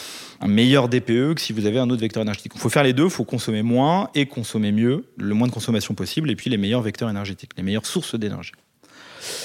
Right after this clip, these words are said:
Donc ce D P E là, c'est une nouveauté, donc tous les logements vont avoir leur D P E, et il y a une, une réglementation. Tout à l'heure, j'ai, j'ai parlé d'un, d'un package de réglementation innovante, et j'avais fait un clin d'œil au D P E. Qu'est-ce qu'il y a d'innovant ?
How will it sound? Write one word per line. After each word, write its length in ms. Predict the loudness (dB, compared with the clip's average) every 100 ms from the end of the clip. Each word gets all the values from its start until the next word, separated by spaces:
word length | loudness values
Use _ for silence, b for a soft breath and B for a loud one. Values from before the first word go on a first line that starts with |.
| B -4
Donc 140 | -2
ce 80 | 2
D 140 | 2
P 100 | 4
E 80 | 6
là, 460 | 8 8 6 2 -8
c'est 160 | -6
une 80 | -2
nouveauté, 480 | -2 -2 2 2 2
donc 240 | 0 -4
tous 180 | -4 -2
les 140 | 2 2
logements 420 | 2 0 0 0
vont 140 | 0
avoir 320 | 0 2 4
leur 160 | 2 0
D 140 | -4
P 140 | -4 -4
E, 440 | -2 -2 -2 -6 -4 2
et 60 |
il 60 | 4
y 60 |
a 60 | 4
une, 340 | 4 2 -2 -4
une 160 | -2 0
réglementation. 880 | 2 4 2 2 -2 -2 0 0
Tout 100 | -2 0
à 80 |
l'heure, 140 | 2 2
j'ai, 180 | 0 -4
j'ai 120 | -4
parlé 280 | 0 0 0
d'un, 280 | 0 -4 B B B B -6
d'un 140 | -2
package 560 | 2 2 4 4 2 2
de 60 |
réglementation 600 | 2 2 2 2 0 0
innovante, 360 | 0 2 2 2
et 60 | 0
j'avais 140 | 0
fait 120 | -2
un 60 | -2
clin 180 | 0 2
d'œil 140 | 2
au 40 |
D 120 | 2 0
P 120 | 2
E. 260 | 2 2 B B B _
Qu'est-ce 240 | 2 2
qu'il 80 | 4
y 20 |
a 40 | 2
d'innovant ? 460 | 4 4 4 0